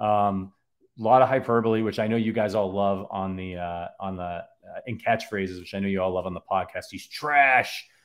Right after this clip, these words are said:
It's a dumpster fire. They're terrible. He has a way with words, a hilarious way with words. When you combine that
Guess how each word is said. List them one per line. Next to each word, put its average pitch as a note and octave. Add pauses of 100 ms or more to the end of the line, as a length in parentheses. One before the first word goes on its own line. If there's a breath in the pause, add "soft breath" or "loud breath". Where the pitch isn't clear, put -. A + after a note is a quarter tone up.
(160)
It's B2+
a B2+
dumpster C#3+
fire. B2+
They're A#2
terrible. A#2
He B2+
has D#3
a C#3+
way C3+
with A#2
words, G2+
a G2
hilarious G#2+
way A2
with G2
words. G2
When G2+
you F#2+
combine A2
that G#2